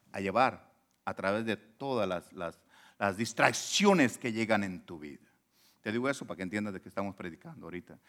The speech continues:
Esas distracciones de tu vida que te van a, a, que vienen cada día.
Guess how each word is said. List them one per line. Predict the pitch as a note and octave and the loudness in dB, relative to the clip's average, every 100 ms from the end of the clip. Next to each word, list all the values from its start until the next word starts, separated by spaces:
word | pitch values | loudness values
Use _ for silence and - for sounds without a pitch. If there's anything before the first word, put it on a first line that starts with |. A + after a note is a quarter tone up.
| - - _ | -20 -20 _
Esas | - D3 C3 | 0 2 2
distracciones | B2 A#2 C3+ C#3 A#2 | 2 0 2 4 4
de | A2+ | 0
tu | - B2 A#2 | -2 -2 2
vida | A#2 F2 D2+ - | 2 2 -6 -8
que | - | -6
te | - G2 | -2 0
van | G#2 | 0
a, | G2+ - - - - | -2 -6 -16 -14 -6
a, | F2+ - | -6 -4
que | - B2 | 0 4
vienen | C3 C3+ A#2+ | 8 8 8
cada | A#2+ A#2 A2+ | 6 6 6
día. | B2+ G#2 D#2 | 6 2 0